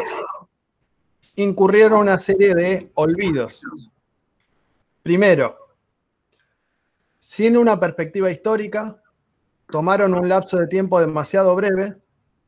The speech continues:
y olvidaron que, como me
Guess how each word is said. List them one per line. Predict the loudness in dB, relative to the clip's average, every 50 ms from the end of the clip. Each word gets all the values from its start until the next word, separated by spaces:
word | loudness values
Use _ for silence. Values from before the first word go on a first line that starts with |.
| _ _ _ _ _ _ _ _ _ -8
y | -4 -2
olvidaron | -2 0 0 2 2 2 2 2 0 -2 -4 -4 -6
que, | -6 -6 -4 -4 -6 -6 -10 _ _ _ _ _ _ _ _ _ _ _
como | -8 -4 -4 -2 -2
me | -2 -4 -6